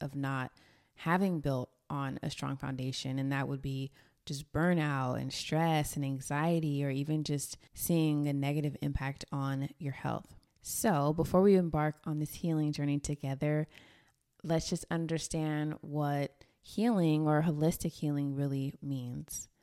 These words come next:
And holistic healing is about nurturing every single aspect of your being. So that's your mind, your body,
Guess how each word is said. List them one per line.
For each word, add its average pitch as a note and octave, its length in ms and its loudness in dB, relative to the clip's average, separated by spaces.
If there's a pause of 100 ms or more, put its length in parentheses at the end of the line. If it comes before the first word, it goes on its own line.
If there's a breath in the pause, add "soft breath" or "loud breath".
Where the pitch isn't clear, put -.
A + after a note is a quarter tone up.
(440 soft breath)
And D#3 100 -4
holistic F#3+ 400 0
healing D#3 380 -2
is D3 120 -4
about C#3+ 280 -2
nurturing D3 580 -2 (100)
every F#3 400 2
single D#3 280 -2
aspect C#3+ 600 -4 (120)
of C#3 440 0
your D3+ 180 0
being. C3 440 -4
So - 140 -2
that's D3 340 0
your C#3+ 80 0
mind, E3 600 0 (100)
your - 160 0
body, C#3+ 480 -2